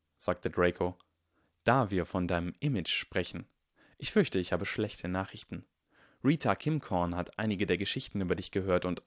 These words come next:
angefangen, Fragen zu stellen." Harry Potter hob die Augenbrauen. "Äh, wer?" "Sie schreibt für den Tagespropheten", sagte Draco. Er versuchte, nicht allzu besorgt zu klingen. Der Tagesprophet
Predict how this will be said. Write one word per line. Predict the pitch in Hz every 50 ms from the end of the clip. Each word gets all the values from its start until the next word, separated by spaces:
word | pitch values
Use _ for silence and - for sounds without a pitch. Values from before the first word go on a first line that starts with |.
| _ _ _
angefangen, | 110 123 135 117 104 - - 87 85 82 82 110 104 -
Fragen | - - - 107 110 110 104 92
zu | - -
stellen." | - - - 98 90 90 87 87 - - _ _ _ _ _ _ _ _ _ _ _ _ _ _ _ _ _ _ _ _ _ _ _ _ - -
Harry | - - 170 180 170
Potter | - - 107 95 - 95 87 -
hob | - 98 - _
die | - 85 90
Augenbrauen. | 120 110 90 90 82 85 85 85 82 78 - - _ _ _ _ _ _ _ _
"Äh, | - 107 92 87 87 101 - -
wer?" | 101 95 90 98 147 196 - _ _ _ _ _ _ _ _ - - - - -
"Sie | - - 131 135 131 131
schreibt | - - - - 139 - -
für | - -
den | 104 104 98
Tagespropheten", | - - 117 110 - - - - - - - 98 90 - 90 87 82 - _ _ _ _ _ _ _ _ _
sagte | _ - - - - 107 -
Draco. | - 92 90 92 - 101 107 - _ _ _ _ _ _ _ - - -
Er | - -
versuchte, | - 135 123 117 127 123 - - - 110 104 - - -
nicht | 120 135 127 - - - - -
allzu | 107 107 101 - 92 87
besorgt | 101 95 101 107 101 - - -
zu | - 82
klingen. | - - 98 85 85 - - - _ _ _ _ _ _ _ _ _ _ _ _ - - _ _ _
Der | 123 117
Tagesprophet | - 147 156 151 107 90 - - - - - - 95 90 87 - -